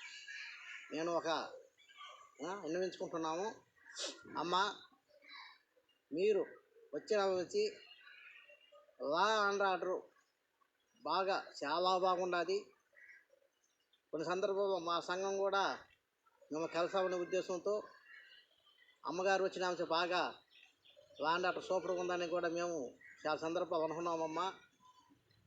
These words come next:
మీరు కానీ అనుకుంటే ఆ అనుమానాలకు,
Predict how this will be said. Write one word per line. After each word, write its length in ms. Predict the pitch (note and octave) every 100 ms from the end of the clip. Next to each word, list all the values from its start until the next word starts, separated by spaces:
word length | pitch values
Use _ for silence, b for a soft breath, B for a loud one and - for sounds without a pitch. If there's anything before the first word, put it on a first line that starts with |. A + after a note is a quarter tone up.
| _ _ _ _ _ - - - - -
మీరు 280 | D3 G3+ G#3+
కానీ 240 | G3 A#3 A3+
అనుకుంటే 760 | A3 G#3 A3 G#3 A#3 A#3 - - - - - - - F4+ - - A#5+ - - E4+ - - - - - -
ఆ 360 | F3+ G3+ F#3 - - - - - - - - - - - - - - - - - -
అనుమానాలకు, 920 | A#3 A#3 A3+ A3 G#3+ G#3+ G3 A3